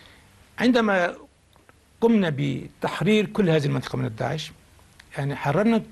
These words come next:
جميع الأراضي ال-، جميع المناطق الحدودية مع تركيا من الداعش، منطقة الأبيض ورأس العين.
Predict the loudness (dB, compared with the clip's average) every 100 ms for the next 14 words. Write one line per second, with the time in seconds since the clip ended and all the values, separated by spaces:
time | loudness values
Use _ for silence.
0 | -10 -4 0 2 4 4 4 2 2 0
1 | 0 0 -2 -2 -6 -8 0 4 6 6
2 | 2 0 -2 -2 -6 -2 -2 0 0 -2
3 | -4 -4 -2 0 -2 -2 -2 -4 -10 -16
4 | _ _ -20 -10 -6 -6 -8 -8 -6 -2
5 | -2 -2 -4 -6 -4 0 0